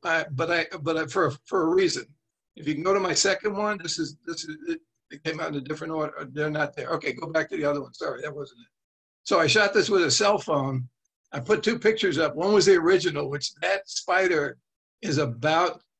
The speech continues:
the size of one hundredth of the picture. So I cropped it in the camera,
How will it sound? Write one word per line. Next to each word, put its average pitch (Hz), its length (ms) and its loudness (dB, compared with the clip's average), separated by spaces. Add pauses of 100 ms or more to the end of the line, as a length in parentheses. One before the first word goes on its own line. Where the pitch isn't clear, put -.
(140)
the 139 120 -4
size 165 640 0 (520)
of 147 360 0 (680)
one 165 420 -2
hundredth 190 440 4
of 143 120 0
the 151 60 -6
picture. 123 540 -4 (600)
So 151 60 0
I 131 80 0
cropped 185 460 0
it 151 160 -8
in 185 100 -2
the 180 80 -2
camera, 165 600 -2